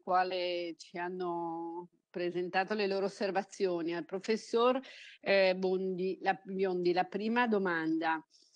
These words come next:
Ehm, mi sembra che lei abbia sollevato il tema riferito al monotematici oppure i politematici e relativamente al tempo di conferma o alla possibilità di ampliamento.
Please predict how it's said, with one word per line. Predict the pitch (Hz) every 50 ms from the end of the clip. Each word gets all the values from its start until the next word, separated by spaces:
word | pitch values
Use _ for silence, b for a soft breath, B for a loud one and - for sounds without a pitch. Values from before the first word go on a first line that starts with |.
| b _ _
Ehm, | - 190 196 196 190 185 185 185 185 190 185 185 180 180 180 180 165 -
mi | - 220 240
sembra | 240 - 277 247 247 247 240
che | 240 269
lei | 262 254 247 220 214 214
abbia | 214 208 202 190 202
sollevato | - - - 226 233 247 240 202 214 190 180 180 - - 202
il | 220 233 220
tema | _ 220 220 220 214 220 214
riferito | 226 233 240 220 - 277 254 254 208 220 220 214 - - 226 220 226 226 226 - -
al | - 196 190 185 185 190 190 185 185 185 185 180 180 180 180 175 -
monotematici | 202 180 202 220 233 247 233 - - 208 208 208 196 190 190 180 - - 196 180 - - - 185 180 175 170 170 -
oppure | 190 190 185 - - - 220 233 226 214 202
i | 185 180
politematici | - - - 220 214 208 202 185 - 202 190 202 170 170 170 175 - - 190 180 - - - 208 220 247 262 B B B B B B B B B B B
e | _ - 233 240 247 247 - -
relativamente | 214 233 240 240 254 247 - 247 247 277 262 233 214 220 220 214 - - 233 233 240 240
al | - 226 240 254 240 - _
tempo | 254 233 226 220 - 233 220
di | 208 202 -
conferma | - 220 214 208 185 - - 202 196 190 180 175 175 190 202 233 254
o | 233 214
alla | 202 202 202
possibilità | 202 - 233 220 - - 233 214 226 220 208 - 190 190
di | 190 185
ampliamento. | 175 170 170 - 180 185 185 180 175 165 165 165 160 160 - 170 165 160 170 170